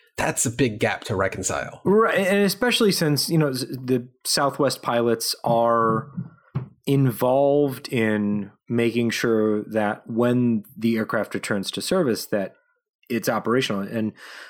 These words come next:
Speaker 2: John Ostrower had an article about focusing on the revisions to the checklists that pilots deal with in the case of non-normal operations, the quick reference checklist and things like that, that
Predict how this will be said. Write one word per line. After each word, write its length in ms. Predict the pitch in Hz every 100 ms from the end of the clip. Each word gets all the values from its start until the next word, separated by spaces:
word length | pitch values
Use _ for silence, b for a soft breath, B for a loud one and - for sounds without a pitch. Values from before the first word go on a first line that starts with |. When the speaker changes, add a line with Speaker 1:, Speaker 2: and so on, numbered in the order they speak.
| B
Speaker 2:
John 180 | - 123
Ostrower 400 | 147 160 120 107
had 180 | 110 104
an 120 | 107
article 420 | 107 104 113 104
about 640 | 95 101 98 98 95 95 - B B -
focusing 560 | - 131 123 107 113
on 380 | 101 98 95 90 _
the 160 | 113 110
revisions 640 | 110 107 127 120 117 107
to 200 | - 113
the 100 | 101
checklists 960 | 95 - 175 175 104 90 - - - - -
that 200 | 107 -
pilots 500 | - 104 98 92 -
deal 300 | 110 107 104
with 460 | 95 90 - - - B B B B
in 140 | 131 110
the 80 |
case 240 | 98 117 107
of 80 | 101
non-normal 640 | 101 110 110 107 101 95
operations, 640 | 92 90 92 90 - 78 -
the 280 | 95 92 - -
quick 240 | - 107
reference 340 | 98 90 101 -
checklist 380 | - 95 98 -
and 100 | 92
things 200 | 92 92
like 160 | 85
that, 380 | 143 135 - B B B B B
that 680 | 113 113 113 107 104 104